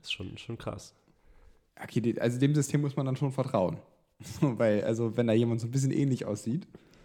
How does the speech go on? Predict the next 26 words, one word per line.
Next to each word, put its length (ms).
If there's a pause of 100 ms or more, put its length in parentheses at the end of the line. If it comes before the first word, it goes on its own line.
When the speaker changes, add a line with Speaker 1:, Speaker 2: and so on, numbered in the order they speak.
(460)
Speaker 2:
das, 240
äh, 200
wär 80
ja 100
doof. 480
<laughs> 60 (1200)
Speaker 1:
Ja, 140
aber 100
es 120
scheint 220
ja 140
gut 240
genug 300
zu 100
funktionieren. 580 (100)
Also 200
das 80
Speaker 2:
Ja, 60
Speaker 1:
ist 80
schon, 120
Speaker 2:
wahrscheinlich. 380
Speaker 1:
das 160
war 100
schon 160
wirklich 240
krass. 340